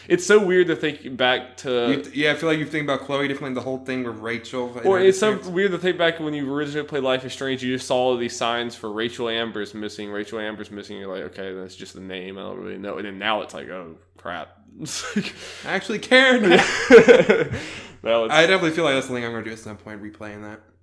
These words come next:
Speaker 1: It, it, this definitely makes me want to, which is probably a good sign for a prequel
Speaker 2: Oh, yeah.
Speaker 1: story to make you want to.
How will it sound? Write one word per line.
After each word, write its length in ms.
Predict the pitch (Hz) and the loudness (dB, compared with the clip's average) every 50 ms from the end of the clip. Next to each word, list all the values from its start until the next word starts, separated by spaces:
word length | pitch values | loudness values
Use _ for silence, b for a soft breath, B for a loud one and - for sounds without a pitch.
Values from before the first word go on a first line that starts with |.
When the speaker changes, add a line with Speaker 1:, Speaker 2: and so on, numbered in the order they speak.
| _ _ _ - | _ _ _ -10
Speaker 1:
It, 160 | 131 135 131 127 | -6 -6 -4 -4
it, 200 | 131 120 131 131 | -6 -6 -6 -2
this 200 | 143 175 170 - | -2 -2 -2 -2
definitely 360 | 147 135 151 160 156 151 143 131 | -2 0 2 2 2 2 0 2
makes 220 | 127 131 127 - | 2 0 0 0
me 80 | 127 113 | -2 -4
want 220 | 107 113 120 117 - | -2 -2 -2 -2 -4
to, 60 | 113 | -4
which 160 | 113 113 107 | -6 -6 -6
is 80 | 107 - | -10 -10
probably 340 | - - 151 147 139 127 113 | -4 0 0 2 2 2 2
a 40 | |
good 240 | 110 107 117 110 - | 0 -2 -4 -6 -6
sign 280 | - 107 101 95 95 95 | -6 -6 -6 -6 -6 -10
for 200 | - 90 76 87 | -12 -10 -10 -10
a 60 | 92 | -10
prequel 580 | - - 107 95 - - - 92 95 95 - - - | -8 -10 -10 -10 -10 -10 -10 -10 -10 -10 -14 -14 -12
Speaker 2:
Oh, 80 | 120 | -10
yeah. 100 | 117 101 | -10 -10
Speaker 1:
story 420 | 95 - - 107 95 87 87 90 95 | -10 -8 -8 -8 -6 -6 -8 -10 -10
to 340 | 95 - 107 95 92 92 92 | -12 -12 -14 -14 -14 -14 -14
make 240 | 95 92 90 90 - | -16 -16 -16 -16 -14
you 80 | 95 90 | -16 -16
want 160 | 90 92 92 | -14 -14 -14
to. 100 | 98 | -16